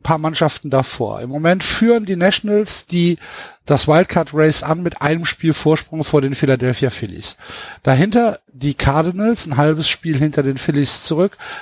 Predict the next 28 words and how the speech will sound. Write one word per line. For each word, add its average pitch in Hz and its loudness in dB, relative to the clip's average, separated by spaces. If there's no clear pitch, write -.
dann 143 2
die 135 4
Brewers, 156 4
ein 151 0
Spiel 160 -2
zurück, 160 0
dann 190 2
kommen 170 0
die 135 -4
Mets 151 2
mit 170 -4
anderthalb 110 -2
Spielen. 107 -10
Dann 208 2
kommen 170 -2
die 135 -6
Diamondbacks 185 0
und - -6
die 131 -6
Giants 147 0
mit 135 -4
zweieinhalb 156 2
respektive 143 -2
dreieinhalb 113 0
Spielen. - -16
Und 156 2
ganz - 0
ehrlich, 170 2